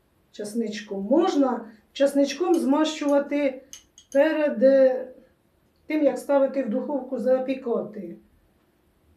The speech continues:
Зразу на початку. Але я цього разу вирішила так.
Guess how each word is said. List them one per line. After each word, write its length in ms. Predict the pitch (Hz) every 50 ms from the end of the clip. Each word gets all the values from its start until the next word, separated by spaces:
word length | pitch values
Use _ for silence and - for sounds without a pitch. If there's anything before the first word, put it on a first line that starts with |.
| _ _ _ _ _ _ _ _ _ _ _ _ _ _ _ _ _ _ -
Зразу 400 | 233 - - 269 247 220 202 220
на 140 | 226 240 240
початку. 760 | 233 277 277 - - 269 214 190 185 185 - - 180 175 175 175 - _ _ _ _ _ _ _ _ _ _ _ _ _ _ _ _ _ _
Але 400 | - 247 269 320 330 320 320 294
я 280 | 254 285 330 320 320 311
цього 320 | - 285 285 269 247 254
разу 300 | 277 294 302 269 247 262
вирішила 560 | 240 269 277 277 277 - - 277 269 262 262
так. 600 | 262 254 - 214 190 180 175 175 - - _ _